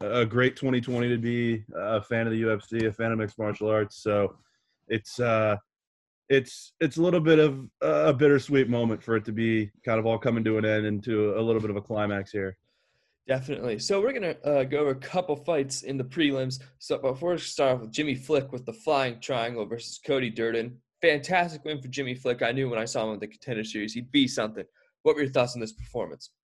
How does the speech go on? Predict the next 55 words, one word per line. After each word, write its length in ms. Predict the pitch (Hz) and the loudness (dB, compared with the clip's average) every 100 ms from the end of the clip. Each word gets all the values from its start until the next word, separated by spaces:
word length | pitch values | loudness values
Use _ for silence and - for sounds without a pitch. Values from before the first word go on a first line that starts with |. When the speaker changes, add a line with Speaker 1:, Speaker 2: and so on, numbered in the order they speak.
| _ _ | _ _
Speaker 1:
It, 220 | 196 185 | -8 -4
just 220 | 151 165 151 | -2 0 2
an 60 | |
awesome 360 | 135 139 123 107 | 2 0 -2 -4
finish. 420 | 117 117 95 - | -2 -2 -2 -4
Uh, 220 | 107 120 | -4 0
like 220 | 120 123 123 | 2 2 0
you 80 | |
said, 300 | 123 127 117 | -2 -2 -4
seeing 260 | - 123 113 | -2 -2 -2
Jimmy 240 | 120 117 | 0 -2
Flick 280 | 107 117 110 | 0 0 0
on 160 | 117 107 | -2 -2
the, 200 | 110 107 | -2 -2
uh, 100 | 104 | -2
on 140 | 107 | -2
the 60 | 110 | -4
Contender 420 | 120 107 117 113 | -4 -2 -2 -2
Series, 400 | - 120 117 107 | -2 -2 0 0
you 80 | 113 | 0
knew 180 | 117 120 | 2 2
this 160 | 107 | 0
guy 180 | 117 104 | 0 -2
had 280 | 107 110 107 | 0 0 0
something. 500 | 117 113 113 110 107 _ _ _ - | -2 -2 -2 -2 -4 _ _ _ -2
And 220 | 143 127 | 2 2
then 100 | 127 | 2
he 80 | 120 | 2
comes 260 | 127 117 | 0 2
out 140 | 117 117 | 2 2
here 160 | 117 | 0
against 260 | 117 117 104 | 0 -2 0
Cody 220 | 127 113 | 0 2
Durden. 320 | 117 123 113 | 2 0 0
It 40 | 117 | -2
was 140 | 120 | -4
a 60 | 120 | -8
slight 340 | - 185 - | -4 -6 -4
favorite. 320 | 113 151 110 | 0 0 2
He 100 | 117 | -2
wasn't, 380 | 127 156 143 135 _ _ | 2 2 2 -6 _ _
it, 160 | 131 123 | -6 0
this 180 | 143 - | 0 2
wasn't 340 | 170 156 156 - _ 117 120 | 2 4 0 -4 _ -10 -2
a 100 | 127 | -2
tomato 400 | 123 123 127 113 | 2 2 4 2
can 280 | 113 104 98 | 0 -4 -2
set 180 | 113 | 0
up 120 | 113 - | 0 0
for 80 | 104 | -4
Jimmy 240 | 110 101 | -4 -4
Flick. 340 | - 117 101 - | -4 -2 -2 -4
Uh, 180 | 104 104 101 - _ - | -8 -8 -10 -16 _ -4
Cody 300 | 127 123 117 | -2 -2 0
Durden, 340 | 120 117 110 | 0 0 -2